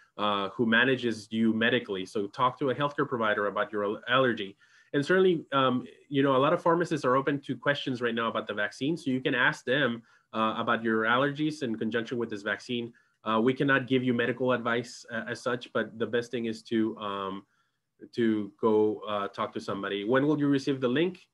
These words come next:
Uh, the link is coming. I cannot tell you exactly when. We've been staggering it just because, uh, we put out the link and everybody shared it with everybody else. Unfortunately, uh, not, not this group,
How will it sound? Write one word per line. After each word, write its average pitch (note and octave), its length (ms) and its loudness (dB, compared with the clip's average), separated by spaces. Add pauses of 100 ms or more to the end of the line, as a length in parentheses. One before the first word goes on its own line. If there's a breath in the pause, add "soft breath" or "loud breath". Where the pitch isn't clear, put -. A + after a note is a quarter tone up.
(320)
Uh, B2+ 320 4
the C3 120 4
link E3 380 2
is C#3 220 -2
coming. D3+ 480 2
I B2+ 100 2
cannot C#3+ 260 0
tell D#3 140 0
you D3 140 4
exactly C3 480 0
when. B2+ 420 2
We've A#2+ 240 0
been A#2 160 0
staggering C3 600 0
it A#2+ 180 0
just A#2+ 220 -4
because, A#2 520 -4
uh, G#2 240 -2
we A2+ 140 0
put B2+ 220 -2
out B2+ 120 0
the A#2 80 -4
link A#2 300 -6
and A2+ 100 -4
everybody A2+ 360 -4
shared A2 260 -4
it G#2+ 100 -6
with G#2 140 -6
everybody G2+ 400 -6
else. A2 320 -6 (380 soft breath)
Unfortunately, G#2 880 -2
uh, G2 220 -4
not, A#2 320 0
not C3+ 180 2
this D#3+ 180 2
group, A2 280 -2